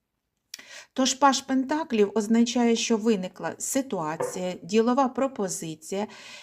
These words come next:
яка вимагає його коментаря та на його зацікавленість у збереженні свого майна, бізнесу та фінансової безпеки. Що ж він вирішив сказати? Яке головне послання він планує донести?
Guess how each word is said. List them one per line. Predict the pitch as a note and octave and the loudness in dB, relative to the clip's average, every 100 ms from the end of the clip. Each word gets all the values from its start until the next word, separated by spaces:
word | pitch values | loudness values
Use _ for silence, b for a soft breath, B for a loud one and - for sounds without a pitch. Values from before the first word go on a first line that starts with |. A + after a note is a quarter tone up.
| B | B
яка | G#3 A#3+ B3 A3+ - | 0 2 2 2 2
вимагає | G3+ C4 C#4 D4 A#3+ F#3 F3 F3+ | 0 4 4 4 4 0 -2 -4
його | A3 G#3+ F#3 | -2 2 0
коментаря | D#3+ C4 C#4 A3 G3+ F#3 F3 D#3 F3+ A#3+ B B B _ | -2 -4 0 0 0 -6 -4 -4 -6 -10 B B B _
та | - C#4+ E4 - | 0 0 2 4
на | A#3 A#3 | 6 6
його | A3 G#3+ B3 | 4 2 0
зацікавленість | B3 A#3+ - A#3+ G3 E3 D#3+ D#3+ D#3+ E3 - - | 0 -2 -4 -8 -4 -4 -4 -8 -10 -10 -12 -6
у | G3+ | -4
збереженні | G3 G3+ G3+ B3+ C4 G3 F#3 | -4 0 2 2 2 -2 -4
свого | - F#3 F3+ E3+ | -8 -8 -8 -6
майна, | F3 F#3 A#3+ | -6 0 0
бізнесу | B3 F#3 G#3 G#3 G3+ - E3+ | 0 0 -4 -4 -6 -8 -14
та | - A#3 | -8 -8
фінансової | A#3+ F3+ F3+ F#3 F#3 G3 F3+ F3+ F3 F3 b b b b | -6 -8 -6 -8 -10 -12 -12 -12 -12 -16 b b b b
безпеки. | - F#3+ F#3+ - - - D#3+ - _ - - F#3 - _ _ _ _ _ B B | -6 -4 -4 -8 -14 -12 -12 -12 _ -14 -12 -12 -18 _ _ _ _ _ B B
Що | - - D#4 | -8 -4 -2
ж | E4+ C#4 | -2 0
він | D4 D4+ | 2 2
вирішив | C4+ C#4 C4+ - B3 | 4 4 2 2 0
сказати? | - - A#3+ A3 F#3 D#3 - | -2 0 0 2 0 -2 -6
Яке | F3 F3 B3+ | -10 -6 -6
головне | B3 B3 A#3+ A3+ A#3 | 0 2 4 4 4
послання | A3+ G#3+ - G#3+ A3+ A3 G#3+ F#3 E3 | 2 -4 0 2 4 4 2 0 -4
він | E3+ | -8
планує | - E3+ E3 E3 D#3+ | -12 -12 -10 -10 -10
донести? | E3+ E3+ E3 - - - C#3 | -10 -10 -10 -12 -14 -14 -12